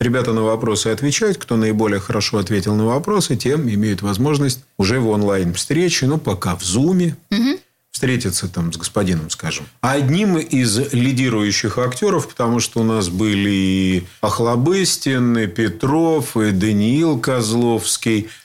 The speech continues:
Speaker 1: Даже, э, не поверите, Никита Сергеевич, э,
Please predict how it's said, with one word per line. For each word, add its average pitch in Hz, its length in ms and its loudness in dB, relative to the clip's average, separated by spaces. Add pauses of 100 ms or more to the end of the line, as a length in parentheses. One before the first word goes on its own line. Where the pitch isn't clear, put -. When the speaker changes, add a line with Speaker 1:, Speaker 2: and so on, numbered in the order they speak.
Speaker 1:
Даже, 143 320 0
э, 123 640 0
не 127 140 2
поверите, 123 920 0
Никита 117 340 0
Сергеевич, 110 720 0
э, - 20 -2